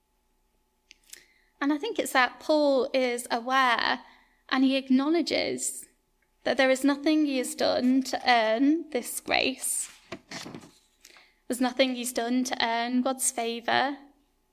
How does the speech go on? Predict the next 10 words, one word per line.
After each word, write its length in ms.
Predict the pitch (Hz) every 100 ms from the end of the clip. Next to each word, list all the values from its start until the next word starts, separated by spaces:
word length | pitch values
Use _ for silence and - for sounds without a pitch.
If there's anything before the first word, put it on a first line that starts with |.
| _ _ _ _
There's 160 | 247 254
nothing 480 | 262 277 262 254
he 180 | 247 247
could 640 | - - 277 277 269 - 202
do 500 | 240 240 254 277 269
or 460 | 233 226 214 220
work 380 | 220 240 240 -
towards 640 | - 226 214 208 247 -
to 160 | - 240
make, 520 | 226 233 220 - -